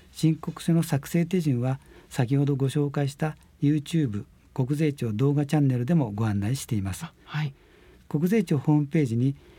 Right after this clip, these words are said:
Speaker 1: 令和三年分確定申告特集というページがありまして、
Speaker 2: はい。
Speaker 1: その中にある動画で見る確定申告を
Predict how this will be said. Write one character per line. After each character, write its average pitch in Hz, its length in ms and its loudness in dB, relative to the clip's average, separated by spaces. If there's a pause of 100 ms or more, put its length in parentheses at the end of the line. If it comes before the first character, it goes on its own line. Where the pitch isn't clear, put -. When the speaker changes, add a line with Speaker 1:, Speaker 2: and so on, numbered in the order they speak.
(300)
Speaker 1:
令 175 220 4
和 131 120 2
三 143 280 4
年 139 240 4
分 131 180 2
確 - 260 -10
定 180 180 2
申 170 200 2
告 165 220 -4
特 165 200 -4
集 95 240 -8 (180)
と 117 100 0
い 113 80 0
う 107 60 -4
ペ 135 180 2
ー 120 40 2
ジ 104 120 -6
が 101 80 -6
あ 92 40 -8
り 92 120 -6
ま 92 100 -6
し - 80 -14
て、 247 100 -2
Speaker 2:
は 262 120 4
い。 123 160 0 (440)
Speaker 1:
そ - 140 0
の 180 120 6
中 190 240 2
に 156 120 4
あ 160 80 0
る 165 160 2 (320)
動 165 260 4
画 170 140 2
で 170 100 2
見 185 120 4
る 120 140 -4
確 - 240 -4
定 131 160 2
申 117 220 -2
告 113 320 -4
を 180 120 0